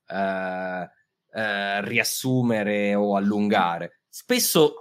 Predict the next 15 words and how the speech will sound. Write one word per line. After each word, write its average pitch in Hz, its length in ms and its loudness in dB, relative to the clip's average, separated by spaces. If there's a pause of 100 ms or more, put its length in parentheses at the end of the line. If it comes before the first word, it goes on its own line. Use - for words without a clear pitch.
io 165 220 6
ho 143 120 6
notato, 131 720 2
e 107 140 -8
questo 127 460 -4 (380)
è, 120 200 -6 (360)
<laughs> - 380 -16
tendo 202 320 6
ahimè 165 500 4
ad 131 200 2
allungare 113 800 0
con 107 180 -8
la 101 100 -4
seconda 104 500 -4
scrittura, 95 760 -8